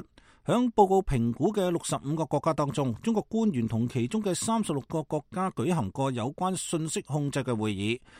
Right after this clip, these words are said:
並且係向一啲嘅國家嘅政府提供電信監控設備。視頻監控研究公司嘅分析師霍洛維奇對美國之音表示，海康威視由中國政府控制，呢個對使用佢嘅產品嘅國家造成咗嚴重嘅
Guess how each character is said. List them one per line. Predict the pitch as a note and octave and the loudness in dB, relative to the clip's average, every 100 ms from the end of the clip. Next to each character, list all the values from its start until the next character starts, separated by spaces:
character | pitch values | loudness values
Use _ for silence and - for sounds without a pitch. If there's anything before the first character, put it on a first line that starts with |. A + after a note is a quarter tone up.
| - | -4
並 | B2 C3 | 0 2
且 | F3 | 2
係 | B2+ | 2
向 | D3 D#3 | 0 -2
一 | |
啲 | F#3 F#3 | 0 2
嘅 | D3+ | 2
國 | - D#3 | 0 -2
家 | - G3 | -2 -2
嘅 | E3+ | -2
政 | D3+ D#3 D#3 | -4 -4 -2
府 | C#3+ F#3+ - | 2 2 2
提 | B2 A2 | -2 -2
供 | G#3+ G#3+ | 0 0
電 | - C3 C3 | 2 2 2
信 | D3+ D3 | -2 0
監 | G3 F3 | 0 2
控 | D3 C#3 | 2 0
設 | - - | -2 -2
備。 | B2+ G#2 C#2+ - _ _ | 0 0 -2 -12 _ _
視 | - G#3+ | 0 2
頻 | G3+ D#3+ | 4 2
監 | E3+ B3+ B3+ | 2 4 6
控 | G#3+ G#3+ | 6 4
研 | C3 B2+ C3+ | 4 2 2
究 | F#3+ F#3 | 0 0
公 | - A#3 A3+ | 0 2 2
司 | - A#3 A#3 - _ _ - | 2 0 0 -4 _ _ -4
嘅 | F3+ F#3 | 0 0
分 | A3 A3 | 2 0
析 | G3+ | 0
師 | G#3 - - A3+ - - | -2 -2 0 -2 -2 2
霍 | F3+ | 4
洛 | D3 - | 4 -2
維 | B2 A2+ G#2 | -4 -2 -2
奇 | - - A2 | -2 0 0
對 | G#2+ E3 D#3 | 0 0 0
美 | D3 | -2
國 | D3 - | -4 -4
之 | G3 | -2
音 | F#3 | -2
表 | G#2+ | -2
示， | C3+ B2+ G2+ | -2 -2 -2
海 | A#2 G3 | 0 0
康 | B3 B3 | 2 0
威 | B3 B3 | 0 -2
視 | G#3 D3+ C#3+ | -2 0 0
由 | A#2+ G#2+ A2+ | 2 0 0
中 | - A3 | 0 -2
國 | G3 D3+ | -2 -4
政 | - D3+ | -4 -4
府 | - D#3 | -4 -2
控 | C#3 B2 | 0 0
制， | A#2+ A2+ A2 | 2 0 -2
呢 | F#3 | -2
個 | G3+ E3+ | 0 0
對 | F3 E3 | 0 0
使 | - G3+ | 0 0
用 | E3 D#3+ | 0 -2
佢 | D3+ D#3+ | -2 -2
嘅 | |
產 | D#3+ - C3+ F#3+ | -4 -4 -4 -2
品 | E3+ | -4
嘅 | E3+ | -4
國 | D#3+ D3 | -4 -4
家 | G3+ G#3 | -2 -2
造 | E3+ | -2
成 | C#3 E2+ | -6 -6
咗 | C3+ | -4
嚴 | F#3+ B2 F#2+ | -2 -2 -2
重 | G2 A#2 | -2 -2
嘅 | A#2 | -2